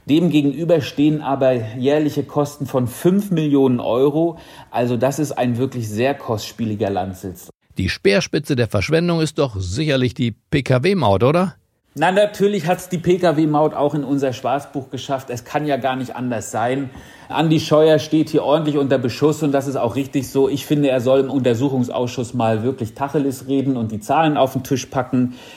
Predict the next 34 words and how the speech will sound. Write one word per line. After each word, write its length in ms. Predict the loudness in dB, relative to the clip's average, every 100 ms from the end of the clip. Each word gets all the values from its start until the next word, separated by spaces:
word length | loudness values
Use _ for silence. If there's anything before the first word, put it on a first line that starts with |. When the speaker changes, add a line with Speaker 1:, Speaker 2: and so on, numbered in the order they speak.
| -10
Speaker 1:
Wir 280 | 0 2 4
haben 320 | 2 0 0
derzeit 480 | 0 0 0 0 0
errechnet, 520 | -2 -2 -2 -4 0
dass 220 | -2 -2
ungefähr 440 | -4 0 0 -2 -4
dreiundachtzig 720 | -2 -2 -2 -4 -10 -10 -4
Millionen 440 | -2 0 0 -2
Euro 380 | 0 2 4 2
verplempert 720 | -2 -6 0 2 4 2 2
wurden, 260 | 2 2 0
also 380 | -4 -4 -4 -2
weg 180 | -4
sind. 360 | -2 -2 0 -2 -8 -20 -20 -6
Wie 260 | -4 -4 -2
teuer 380 | 2 4 4
es 200 | 2 -4
insgesamt 800 | -6 -6 -6 -4 -2 0 0 0
wird, 200 | 0 2
das 240 | 0 -2 -4
weiß 340 | -4 -4 -8
zurzeit 420 | -12 -6 -4 -2
niemand. 480 | 0 2 4 2 0 -6 -20 -14
Da 160 | -2 0
muss 260 | 0 -2 -2
Herr 120 | -4
Scheuer 380 | -2 0 2 2
mal 260 | 0 0
wirklich 320 | -2 -4 -4
Butter 260 | 0 2 2
bei 160 | 2 2
die 100 | 0
Fische 380 | -2 -2 -2
tun. 400 | -2 0 0 0